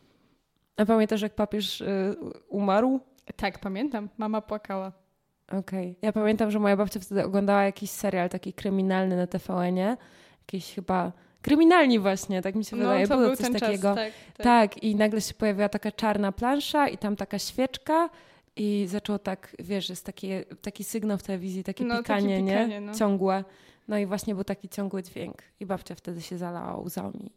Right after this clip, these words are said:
Speaker 1: i to jest moje
Speaker 2: No.
Speaker 1: najbardziej jaskrawe wspomnienie z papieżem i ta książka, co się tam zamyka.
Speaker 2: A tak, to bardzo
Speaker 1: Na
Speaker 2: ładne
Speaker 1: ciągłego
Speaker 2: akurat.
Speaker 1: też.
Speaker 2: To w filmie też jest i wszyscy wtedy płaczą.
Speaker 1: Prawda.
Speaker 2: No, ale to tak był taki starter do tego, e,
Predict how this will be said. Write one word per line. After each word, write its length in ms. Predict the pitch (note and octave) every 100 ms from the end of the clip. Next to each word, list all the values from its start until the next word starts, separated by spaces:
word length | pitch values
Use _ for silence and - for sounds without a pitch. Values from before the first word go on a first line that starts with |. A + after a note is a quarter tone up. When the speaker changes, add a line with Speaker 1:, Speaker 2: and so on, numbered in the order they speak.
| _ G3
Speaker 1:
i 120 | F#3+
to 160 | -
jest 180 | C#4 -
moje 200 | G#3+ G#3+ G#3+
Speaker 2:
No. 80 | G#3+ - -
Speaker 1:
najbardziej 400 | A3+ G#3+ G#3+ G#3
jaskrawe 400 | G3+ - G#3+ F#3+
wspomnienie 440 | - - G3 F#3 F3+
z 40 |
papieżem 460 | F#3+ - E3 F3 F#3
i 20 |
ta 100 | F#3+
książka, 400 | - G3 - -
co 100 | D#3
się 120 | -
tam 180 | - - -
zamyka. 380 | D#3+ D#3 - -
Speaker 2:
A 140 | A#3
tak, 300 | A3 A#3 A#3
to 140 | - A#3+
bardzo 200 | B3+ F3+
Speaker 1:
Na 60 | A3+
Speaker 2:
ładne 80 | -
Speaker 1:
ciągłego 240 | A3 A#2+
Speaker 2:
akurat. 340 | - - A3 -
Speaker 1:
też. 180 | - _
Speaker 2:
To 120 | B3+
w 20 | A#3
filmie 320 | - A#3+ A#3
też 200 | B3 A#3+
jest 220 | G#3 -
i 80 | A3+
wszyscy 320 | - A#3+ E4+
wtedy 280 | - B3+ A#3+
płaczą. 440 | - G3+ G3 A3 G3 - - -
Speaker 1:
Prawda. 340 | F#3+ F3+ B3 - -
Speaker 2:
No, 60 |
ale 460 | A#3+ A#3 A#3 A3 B3
to 140 | - A#3+
tak 240 | B3 A#3+ C4 A#3+
był 340 | A3+ B3 B3
taki 300 | A#3 B3 -
starter 520 | A#3+ - B3+ B3 B3 A3+
do 180 | A3+
tego, 600 | A3+ B3+ A#3+ B3+ B3 B3 -
e, 460 | G#3+ G#3+ G#3+ G#3+